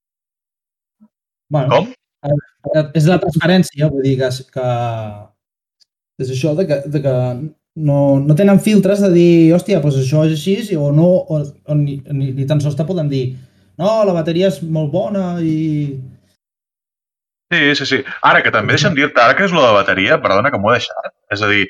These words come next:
Speaker 1: Eh?
Speaker 2: eh, tu et fots una hora a jugar allò i potser surts amb els dits sense pell, no? De, de la puta calor. És a dir, com està? El que no he vist és co-, que parlessin de refrigeració. Guapa.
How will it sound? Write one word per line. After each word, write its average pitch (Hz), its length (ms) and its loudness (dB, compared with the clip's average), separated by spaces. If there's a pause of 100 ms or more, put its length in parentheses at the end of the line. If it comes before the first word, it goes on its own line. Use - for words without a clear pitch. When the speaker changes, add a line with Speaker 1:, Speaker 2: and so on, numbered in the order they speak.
Speaker 1:
Eh? 117 340 -4
Speaker 2:
eh, 98 520 4 (340)
tu 139 100 2
et 135 160 -4
fots 156 180 -2
una 139 120 2
hora 123 120 6
a 113 40 2
jugar 104 280 2
allò 110 280 4
i 117 140 2
potser - 340 -6
surts 147 160 -4
amb 131 180 -2
els 104 140 2
dits 107 240 -2
sense 131 380 -2
pell, 107 280 0
no? 160 280 0
De, 92 320 4
de 92 120 4
la 92 140 2
puta 101 260 -4
calor. 90 460 0
És 98 80 0
a 95 60 0
dir, 95 100 0
com 120 140 0
està? 135 400 2
El 131 80 0 (100)
que 127 80 -2
no 151 60 2
he 160 80 2
vist 196 140 -2
és 190 140 -2
co-, 120 220 2
que 120 180 0
parlessin 113 360 -4
de 156 80 -2
refrigeració. 107 800 0 (340)
Guapa. 107 320 4